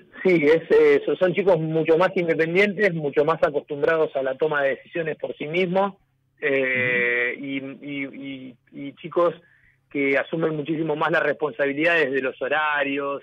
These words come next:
Speaker 1: y desde esas cuestiones. Eh, nosotros diez años atrás, eh, íbamos habitación por habitación a las ocho de la mañana despertando a los chicos,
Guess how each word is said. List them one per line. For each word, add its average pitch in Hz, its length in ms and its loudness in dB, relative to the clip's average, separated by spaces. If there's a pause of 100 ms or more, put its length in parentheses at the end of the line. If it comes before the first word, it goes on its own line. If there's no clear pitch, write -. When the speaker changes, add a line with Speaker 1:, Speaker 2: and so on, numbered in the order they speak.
Speaker 1:
y 131 120 -14
desde 123 180 -8
esas 127 180 -10
cuestiones. 117 540 -14 (720)
Eh, 120 680 -8
nosotros 135 480 -6
diez 147 260 -8
años 143 340 -10
atrás, 147 380 -4 (580)
eh, 104 840 -16
íbamos 131 380 -8 (200)
habitación 123 480 -10
por 139 140 -2
habitación 123 420 -6
a 117 60 -8
las 113 160 -6
ocho 127 220 -8
de 117 40 -6
la 113 100 -8
mañana 117 380 -10
despertando 117 480 -8
a 113 40 -4
los 110 120 -8
chicos, 160 400 -2